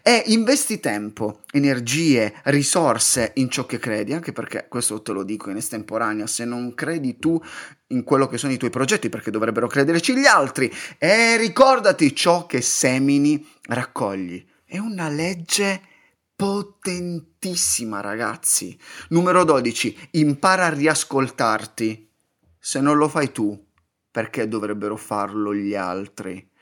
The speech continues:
Non giudicarti e non valutare quello che stai facendo troppo in fretta.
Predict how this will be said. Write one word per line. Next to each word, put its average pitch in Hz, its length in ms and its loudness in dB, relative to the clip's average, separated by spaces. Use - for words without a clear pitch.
Non 226 280 0
giudicarti 127 1080 -4
e 139 100 -6
non 165 160 -4
valutare 156 1040 -4
quello 143 280 0
che 131 100 -8
stai 135 180 -6
facendo 147 400 -4
troppo 139 320 -4
in 110 140 -6
fretta. - 600 -10